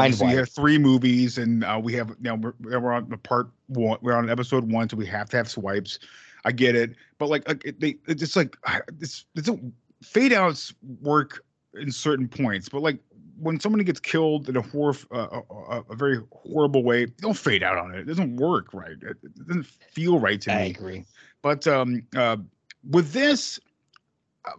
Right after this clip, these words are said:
Speaker 1: I was, I'm with you that it, there should be more there, ba-, m-, uh, mostly because, um, with Tess being a person who can, who's tele-,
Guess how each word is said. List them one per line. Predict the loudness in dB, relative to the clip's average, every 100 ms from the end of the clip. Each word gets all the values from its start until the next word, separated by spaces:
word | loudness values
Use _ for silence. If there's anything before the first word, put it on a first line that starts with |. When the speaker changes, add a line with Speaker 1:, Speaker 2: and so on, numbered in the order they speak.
| 0
Speaker 1:
I |
was, | 2 2 4
I'm | 4
with | 4
you | 4 2
that | 4 0 -2
it, | -10 -10 _ _ _ _ _ -20 -20 -20 -20 _
there | 2
should | 2 4 2
be | 2
more | 2 0 0
there, | 0 0 -2 -8 _ _ _ _
ba-, | 2 2 2
m-, | -4 0
uh, | 0
mostly | 2 -2 0 0
because, | 0 0 0 0 -4 -14 _
um, | -4 -2 -2 -2 -6 -8 -18 _ -20 -2
with | 0 0
Tess | 0 -2 -2
being | -2 0
a | 0
person | -2 -2 -2
who | -2
can, | -4 -6 -10
who's | -6 -6
tele-, | -2 0 0